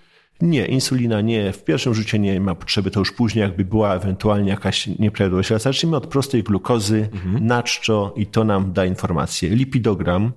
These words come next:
Speaker 1: i tutaj lipidogram cały, nie sam cholesterol jeden, tylko cały lipidogram, który już wieloparametrowo tam są w-,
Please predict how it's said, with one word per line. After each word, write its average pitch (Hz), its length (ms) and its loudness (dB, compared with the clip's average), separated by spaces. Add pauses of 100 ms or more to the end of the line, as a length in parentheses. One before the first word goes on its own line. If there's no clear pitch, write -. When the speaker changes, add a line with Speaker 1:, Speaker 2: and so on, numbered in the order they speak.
(120)
Speaker 1:
i 110 60 -2
tutaj 104 300 2
lipidogram 98 480 0
cały, 80 380 0
nie 104 140 2
sam 85 280 0
cholesterol 80 580 0
jeden, 90 260 0
tylko - 180 0
cały 92 340 0
lipidogram, 92 480 0
który 87 340 0
już - 160 0 (180)
wieloparametrowo 95 840 0
tam 87 180 0
są 95 160 -2
w-, - 60 -14